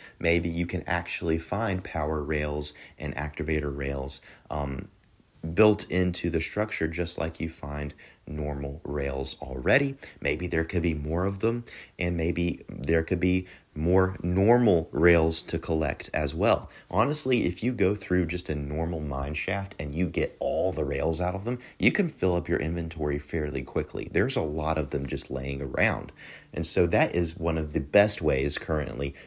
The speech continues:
to get, um, rails in the game, uh, if you don't want to craft them. That is honestly the only way to get them in the game if you don't want to craft them.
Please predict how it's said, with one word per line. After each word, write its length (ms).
to 180
get, 340
um, 380
rails 500
in 160
the 80
game, 440
uh, 200
if 120
you 80
don't 280
want 220
to 100
craft 480
them. 240
That 160
is 100
honestly 380
the 160
only 260
way 200
to 120
get 220
them 200
in 120
the 120
game 300
if 180
you 120
don't 260
want 200
to 80
craft 360
them. 180